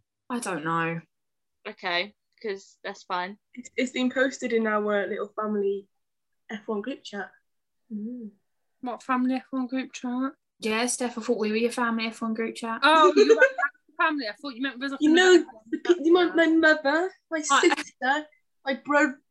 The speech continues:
Speaker 3: blo-, blood relatives.
Speaker 2: <laughs>
Speaker 3: They're called
Speaker 4: Okay.
Speaker 3: family. You
Speaker 2: They're
Speaker 3: might be
Speaker 2: called
Speaker 3: my other
Speaker 2: family.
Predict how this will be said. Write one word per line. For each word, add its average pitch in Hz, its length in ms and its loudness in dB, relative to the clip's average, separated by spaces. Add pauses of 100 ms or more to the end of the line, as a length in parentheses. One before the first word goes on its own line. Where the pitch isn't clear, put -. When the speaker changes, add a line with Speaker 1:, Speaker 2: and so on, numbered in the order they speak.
Speaker 3:
blo-, 294 300 -2
blood 277 340 2
relatives. 269 880 -2
Speaker 2:
<laughs> 440 1200 0
Speaker 3:
They're 302 140 0
called 285 360 2
Speaker 4:
Okay. 277 120 0
Speaker 3:
family. 240 640 0 (640)
You 294 300 2
Speaker 2:
They're 339 160 4
Speaker 3:
might - 60 2
be 262 60 -2
Speaker 2:
called - 240 6
Speaker 3:
my 277 60 0
other 269 240 2
Speaker 2:
family. - 60 -6